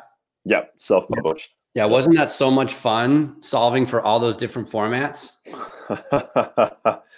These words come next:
Speaker 1: Yeah, there was a lot of learning going on. There was a lot of, uh, you know, what, YouTube, uh, YouTube University going on there for sure.
Speaker 2: Yeah.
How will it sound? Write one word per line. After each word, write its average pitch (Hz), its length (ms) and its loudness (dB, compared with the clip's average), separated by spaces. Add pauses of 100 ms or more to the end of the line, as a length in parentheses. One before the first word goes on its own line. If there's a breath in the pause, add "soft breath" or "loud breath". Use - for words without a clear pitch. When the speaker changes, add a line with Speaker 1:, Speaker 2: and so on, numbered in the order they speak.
(320 soft breath)
Speaker 1:
Yeah, 123 440 4
there 117 180 6
was 120 140 0
a 120 60 6
lot 110 420 4
of 104 160 0
learning 120 360 2
going 98 260 0
on. 92 120 -6
There 98 120 -2
was 104 100 -4
a 110 60 -2
lot 113 260 4
of, 113 180 0
uh, 101 360 4 (480)
you 104 140 -4
know, 92 180 0
what, 87 260 -4
YouTube, 107 680 -4
uh, 95 260 2
YouTube 110 540 -6
University 98 640 -4
going 85 280 -4
on 82 200 -10
there 80 280 -10 (380)
for 87 100 -8
sure. 90 400 0 (520)
Speaker 2:
Yeah. 90 300 -10